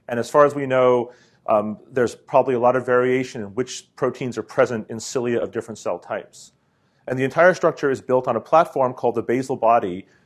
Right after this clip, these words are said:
which is a highly modified version of the centriole of the cell. So this structure is very complicated, and that raises a couple of questions. The f-, one question is, how does a cell build something that's this complicated? You've got so many pieces, how do you fit them all together in an orderly way?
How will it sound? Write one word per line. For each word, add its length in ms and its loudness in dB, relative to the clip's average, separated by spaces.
which 120 -6
is 80 -10
a 60 -6
highly 240 2
modified 520 0
version 280 -2
of 100 -8
the 60 -8
centriole 520 -6
of 100 -10
the 60 -16
cell. 380 -8
So 160 0
this 140 2
structure 320 2
is 100 -2
very 220 2
complicated, 720 -4
and 120 -4
that 160 2
raises 240 -2
a 60 -4
couple 260 -4
of 120 -8
questions. 600 -6
The 60 -18
f-, 80 -20
one 220 2
question 320 2
is, 320 -2
how 160 0
does 140 0
a 60 0
cell 240 2
build 260 0
something 360 -6
that's 160 -8
this 160 -10
complicated? 640 -12
You've 120 -12
got 160 2
so 160 0
many 240 -6
pieces, 500 -10
how 160 -6
do 80 -6
you 80 -8
fit 180 -8
them 140 -4
all 100 -2
together 400 -4
in 60 -6
an 100 -14
orderly 420 -6
way? 400 -6